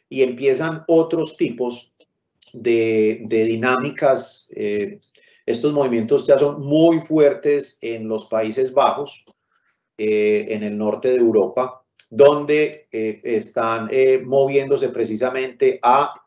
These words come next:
eh, los intereses colectivos. Formas de trabajo, como la gig economy, en la que yo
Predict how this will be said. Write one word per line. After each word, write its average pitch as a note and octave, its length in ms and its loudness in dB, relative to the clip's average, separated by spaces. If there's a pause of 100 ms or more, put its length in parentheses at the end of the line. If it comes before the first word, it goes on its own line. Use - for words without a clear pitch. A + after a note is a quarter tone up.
(520)
eh, G2+ 480 -2
los G#2+ 180 -2
intereses A#2+ 500 -4
colectivos. - 960 -4 (560)
Formas D3+ 340 6
de F3+ 100 6
trabajo, C#3+ 720 0
como A2+ 280 -8
la A2 220 -4
gig A#2+ 260 -8
economy, C#3 680 -6 (840)
en A#2 160 -8
la A#2 140 -2
que A#2 140 -4
yo B2 460 -4